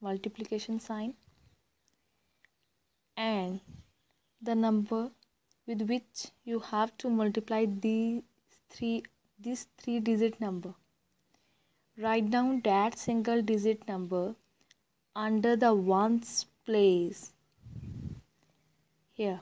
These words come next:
ओके, जैसे कि आपको पता है वंस, टेंस, हंड्रेड प्लेस का आपने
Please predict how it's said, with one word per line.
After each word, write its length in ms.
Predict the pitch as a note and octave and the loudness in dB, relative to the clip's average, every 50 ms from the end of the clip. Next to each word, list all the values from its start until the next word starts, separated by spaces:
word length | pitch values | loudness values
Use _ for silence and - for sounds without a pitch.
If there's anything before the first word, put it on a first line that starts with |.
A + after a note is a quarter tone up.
| - _ - - - - - - - _ _ _ _ _ _ _ _ _ _ _ _ _ _ _ _ _ _ _ _ _ _ _ _ _ _ _ _ _ _ _ _ _ _ _ _ _ _ _ _ _ _ _ _ _ _ _ _ _ _ _ _ _ _ _ _ _ | -14 _ -20 -20 -20 -20 -20 -20 -20 _ _ _ _ _ _ _ _ _ _ _ _ _ _ _ _ _ _ _ _ _ _ _ _ _ _ _ _ _ _ _ _ _ _ _ _ _ _ _ _ _ _ _ _ _ _ _ _ _ _ _ _ _ _ _ _ _
ओके, 260 | - G#3 G#3 - D4 - _ _ _ _ _ _ _ - _ _ _ _ _ _ _ _ _ _ _ _ _ _ _ _ _ _ _ _ _ _ _ _ _ _ - | -18 -18 -16 -16 -18 -18 _ _ _ _ _ _ _ -20 _ _ _ _ _ _ _ _ _ _ _ _ _ _ _ _ _ _ _ _ _ _ _ _ _ _ -8
जैसे 240 | A#3 A3+ A3+ - B3 | -8 -8 -6 -6 -6
कि 100 | A#3 - | -2 0
आपको 280 | B3+ B3 B3 - C4 C4 | 0 0 0 -2 -4 0
पता 280 | B3 A#3 A3 A3 - A3 | 0 0 -2 -2 -2 -2
है 120 | A3 A#3 | 0 0
वंस, 460 | A#3 G#3+ G3+ G3 G3 G#3 A3+ A3+ - - | 0 0 0 0 2 0 0 -2 -4 -6
टेंस, 340 | - G#3+ G#3 G#3 G#3+ G#3+ - - | -6 -4 -2 -2 -2 -2 -2 -2
हंड्रेड 360 | G#3 G3 F#3+ G#3 G#3+ G#3 - | -2 0 2 2 0 0 0
प्लेस 240 | - G#3 G3+ G3 - - G#3 | 0 0 0 0 -2 -8 -10
का 180 | F#3 F#3 A3 A#3 _ _ - - - _ _ _ _ _ _ _ _ _ - | -10 -10 -12 -14 _ _ -20 -20 -20 _ _ _ _ _ _ _ _ _ -4
आपने 360 | G3 G3 G3 - - A#3 A#3 | -4 -4 -4 -4 -6 -6 -6